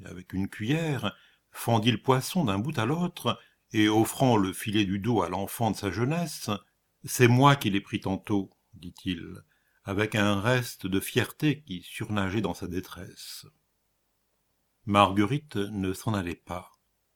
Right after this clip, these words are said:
Le prêtre reprit : « Apportez du vin, du bon, du vin blanc du Cap Corse. » Elle eut presque un geste de révolte,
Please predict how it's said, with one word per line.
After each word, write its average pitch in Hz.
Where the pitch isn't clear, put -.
Le 95
prêtre 104
reprit : « 107
Apportez -
du 135
vin, 117
du 113
bon, 143
du 107
vin 143
blanc 147
du 110
Cap 104
Corse. » -
Elle 98
eut 117
presque -
un 104
geste 127
de 90
révolte, 107